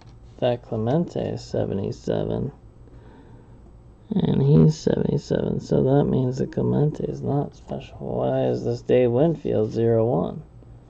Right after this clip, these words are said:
<sighs> All sorts of confused. So seventy-seven must be the normal ones.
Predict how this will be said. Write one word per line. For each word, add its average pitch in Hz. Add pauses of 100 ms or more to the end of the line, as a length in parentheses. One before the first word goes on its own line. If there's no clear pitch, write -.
(1200)
<sighs> -
All -
sorts -
of -
confused. 117 (1600)
So -
seventy-seven 147
must 123
be 127
the 117
normal 117
ones. 104